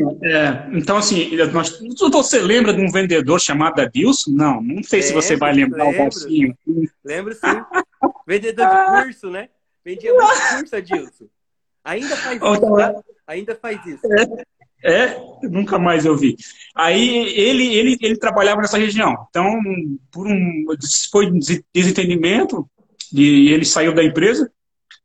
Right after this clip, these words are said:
Speaker 1: E eu, como eu tava, eu sempre tive esse sonho, foi me dada a oportunidade, né?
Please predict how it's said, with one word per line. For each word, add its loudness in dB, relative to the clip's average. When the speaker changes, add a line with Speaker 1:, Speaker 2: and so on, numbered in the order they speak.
Speaker 1:
E 4
eu, 0
como 4
eu 2
tava, 2
eu -2
sempre -2
tive -6
esse -4
sonho, -6
foi 0
me 0
dada 2
a 4
oportunidade, 0
né? -4